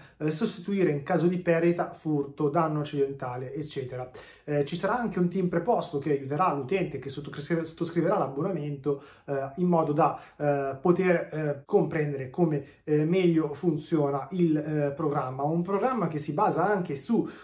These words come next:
una, un programma a premi che, eh, invece di punti, eh, troverà i semi, eh, dei semi virtuali. Più si terrà un prodotto, più, eh, semi si avranno, i semi saranno impiegati,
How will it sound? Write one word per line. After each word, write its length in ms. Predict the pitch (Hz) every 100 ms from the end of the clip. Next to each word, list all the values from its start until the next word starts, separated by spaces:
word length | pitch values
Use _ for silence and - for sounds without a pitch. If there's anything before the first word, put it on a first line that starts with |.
| -
una, 400 | 247 240 160 156 233
un 180 | 202
programma 600 | 165 165 175 202 170 160
a 180 | 180 214
premi 720 | 208 208 226 226 240 240 214
che, 140 | - 185
eh, 220 | 170 151
invece 380 | 143 156 196 175
di 100 | 147
punti, 540 | 208 233 160 - 131 - -
eh, 220 | 143 139 135
troverà 480 | 233 175 185 175 -
i 280 | 220 170 147
semi, 580 | - 185 190 180 156
eh, 180 | 143 135
dei 120 | 135 143
semi 240 | 131 151
virtuali. 760 | 160 165 202 165 - 180 139 - - -
Più 320 | - 226 190 156
si 180 | 170
terrà 360 | 147 151 180 160
un 240 | 156 151 151
prodotto, 880 | 170 175 175 175 - 185 175 170 151
più, 300 | 220 196 170
eh, 100 | 160
semi 420 | 160 226 180 170
si 120 | -
avranno, 380 | 233 170 180 147
i 60 | 139
semi 260 | 175 151
saranno 460 | 135 143 143 139 135
impiegati, 920 | 170 170 165 196 180 175 170 180 160